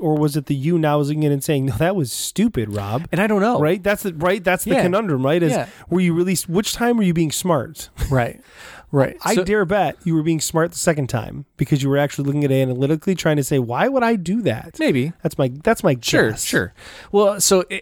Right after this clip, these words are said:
Speaker 2: i-, in, and so when you're, when you're doing those really long take, a multiplayer online turn-based games like that, it
Speaker 1: Right.
Speaker 2: yeah, you're, you're right. It, it kinda kills a lot of that
Speaker 1: Right.
Speaker 2: strategy, and every, every time you come back to take another turn, unless you're really good at remembering what you're doing,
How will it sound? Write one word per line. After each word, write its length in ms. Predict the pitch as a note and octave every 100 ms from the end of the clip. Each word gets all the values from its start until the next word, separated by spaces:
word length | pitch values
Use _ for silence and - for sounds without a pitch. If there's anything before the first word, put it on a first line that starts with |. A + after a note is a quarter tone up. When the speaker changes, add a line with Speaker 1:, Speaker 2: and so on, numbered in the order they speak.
| -
Speaker 2:
i-, 120 | G#3 A3
in, 280 | F3 E3+ F3
and 160 | D#3 -
so 120 | D3+
when 140 | D3+ D3
you're, 120 | C#3+
when 120 | D3+
you're 80 | D3
doing 200 | D#3 D#3+
those 160 | C#3 A#2+
really 240 | C3+ C3+
long 840 | B2+ B2+ B2 B2 A#2+ A#2 A#2 A#2 -
take, 220 | C3 A#2+
a 220 | C#3 A#2 C#3
multiplayer 720 | C3 B2 C3+ B2+ A#2+ A#2+ A#2+
online 640 | A#2+ A#2+ A#2+ A#2 A2+ A2+
turn-based 720 | A#2 A#2+ A#2 A2+ A2 - - - _ _ _ _ -
games 260 | B2 A2+ A#2+
like 200 | A#2 -
that, 220 | A#2 A#2
it 140 | A#2 -
Speaker 1:
Right. 260 | C#3 A2+ - -
Speaker 2:
yeah, 160 | D3 -
you're, 440 | C#3 D3+ C#3 C#3
you're 200 | D3 C#3 A#3
right. 160 | B2+
It, 220 | B2+ C3 -
it 240 | C3 -
kinda 240 | - E3
kills 340 | C#3+ - D3+ C3+
a 40 |
lot 120 | C3 A#2+
of 40 |
that 120 | A#2
Speaker 1:
Right. 40 | B2+
Speaker 2:
strategy, 540 | B2 B2 C3 B2 G#2 G#2
and 100 | C3
every, 260 | D3 D3+ -
every 200 | D3 D#3
time 220 | D#3+ D3
you 80 | C#3+
come 160 | D3 C3
back 160 | B2+
to 60 | -
take 160 | C3+ B2+
another 180 | B2 A#2
turn, 360 | G#3 A3 C3
unless 320 | B2+ C3 D#3
you're 120 | D3+ B2+
really 360 | A#2+ B2+ B2+
good 240 | A#2+ C3 B2+
at 80 | C3+
remembering 420 | A#2 B2+ D3+ B2
what 120 | A2
you're 80 | A2+
doing, 420 | D#3 F3 G2+ G2+